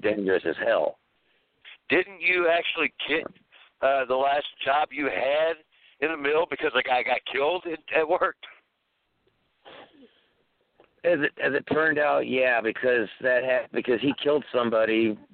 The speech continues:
Speaker 1: from the job not being done right in the be-, from the first place. They ended up having a big drug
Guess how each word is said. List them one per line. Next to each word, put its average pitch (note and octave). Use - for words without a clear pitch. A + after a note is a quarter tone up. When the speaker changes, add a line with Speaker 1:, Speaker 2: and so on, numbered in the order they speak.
Speaker 1:
from G#2+
the B2
job B2
not B2
being A#2
done A#2+
right A2+
in -
the A2+
be-, G#2
from A2+
the F2+
first C#3
place. F#2
They G2
ended G#2
up F#2
having G#2
a F#2
big E2+
drug F#2+